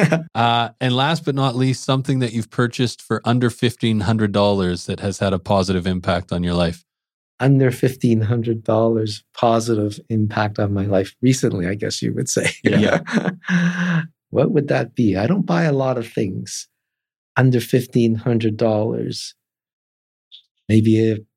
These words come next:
Speaker 1: tennis racket, a new <laughs> tennis racket that I
Speaker 3: I was gonna,
Speaker 1: purchased.
Speaker 3: I almost wanted to bring up tennis before. You play a lot of tennis?
Speaker 1: I try to play a lot of tennis.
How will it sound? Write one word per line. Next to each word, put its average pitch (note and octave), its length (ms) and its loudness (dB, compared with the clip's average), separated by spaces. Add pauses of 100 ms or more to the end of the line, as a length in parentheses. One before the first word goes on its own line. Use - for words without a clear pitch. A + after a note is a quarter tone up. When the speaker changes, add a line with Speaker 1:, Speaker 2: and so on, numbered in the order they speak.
(120)
Speaker 1:
tennis C3 280 0
racket, D#3+ 420 -2
a C3+ 80 -2
new B2 160 2
<laughs> - 0 -
tennis D3 320 0
racket E3 360 -2
that E3 140 -2
I D3+ 60 0
Speaker 3:
I - 40 0
was A2+ 120 -2
gonna, D3 140 2
Speaker 1:
purchased. D3 200 0
Speaker 3:
I B2 140 -2
almost D3+ 420 -2
wanted C#3+ 260 -2
to C#3+ 60 -8
bring C3+ 180 -2
up B2+ 120 -4
tennis C3 300 0
before. A#2 440 2
You G#2 120 0
play B2 180 0
a A#2 60 2
lot A#2 140 0
of G#2 80 -6
tennis? C3+ 400 -4 (280)
Speaker 1:
I A2+ 80 0
try A#2 300 2
to B2 80 -2
play A#2 380 0
a A2+ 200 -6
lot G2+ 220 -2
of G2+ 100 -12
tennis. - 380 -8